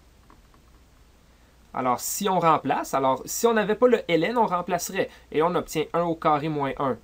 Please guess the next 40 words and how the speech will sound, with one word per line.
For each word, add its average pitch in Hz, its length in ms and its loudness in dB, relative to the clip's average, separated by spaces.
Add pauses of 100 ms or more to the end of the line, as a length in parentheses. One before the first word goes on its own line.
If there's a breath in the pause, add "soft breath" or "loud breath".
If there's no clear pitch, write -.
zéro. 123 540 -4
Et 143 160 -2
en 127 140 0
bas, 151 300 -2 (520)
un 170 140 2
au 175 100 0
carré 156 580 0 (140)
plus 160 240 -2
deux 175 140 -4
fois 156 280 -2
un 165 120 0
moins 139 220 -2
trois, 165 280 -4
donc 127 300 -4
un 151 320 -2
plus 139 240 -6
deux 139 100 -4
moins 123 240 -4
trois, 147 440 -2
zéro. 123 460 -2
Alors, 104 180 -4
on 120 60 -4
a 127 40 -6
une 143 80 -8
forme 240 220 2
zéro 208 280 0
sur 220 160 -2
zéro. 185 380 -2 (320 loud breath)
Ah, 156 220 2
qu'est-ce 196 200 -8
qu'on 175 200 -2
fait 202 160 -6
quand 185 180 -4
on 156 80 -2
a 156 40 2
une 151 60 -4
forme 165 220 0
zéro 135 220 -2
sur 139 160 -8
zéro ? 117 420 -6